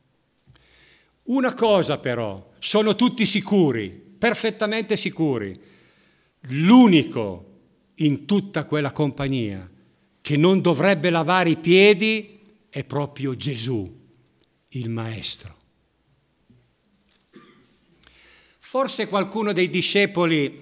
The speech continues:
si sarebbe incaricato di sostituire lo schiavo?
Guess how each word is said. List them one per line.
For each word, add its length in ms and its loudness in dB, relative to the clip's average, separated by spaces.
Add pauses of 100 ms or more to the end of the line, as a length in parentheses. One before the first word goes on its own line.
(140)
si 160 -4
sarebbe 400 2
incaricato 1300 -2 (320)
di 100 -6
sostituire 600 0
lo 100 0
schiavo? 1000 0